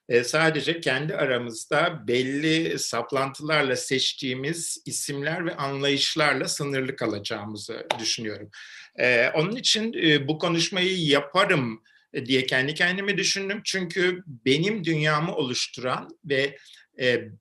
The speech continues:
bana dünyada yalnız olmadığımı hissettiren bir edebi anlayış var.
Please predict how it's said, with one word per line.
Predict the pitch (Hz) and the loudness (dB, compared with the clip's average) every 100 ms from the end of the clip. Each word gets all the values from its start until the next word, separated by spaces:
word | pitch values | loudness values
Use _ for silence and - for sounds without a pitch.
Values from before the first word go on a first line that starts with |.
| _ | _
bana | 104 127 143 170 208 151 | -8 -4 0 0 0 -2
dünyada | 147 151 151 151 156 165 190 - | -4 -2 0 0 2 2 2 -4
yalnız | 120 120 127 147 160 | -2 -2 0 -2 -2
olmadığımı | 160 170 214 202 156 139 | -2 -2 -2 0 2 0
hissettiren | 131 - - 139 131 - 139 160 160 | -2 -4 -4 0 0 -2 -2 0 0
bir | 147 156 156 | 0 -2 -2
edebi | 127 143 151 180 | -2 2 4 4
anlayış | 156 147 139 - 131 | 4 4 4 4 4
var. | 120 92 | 2 2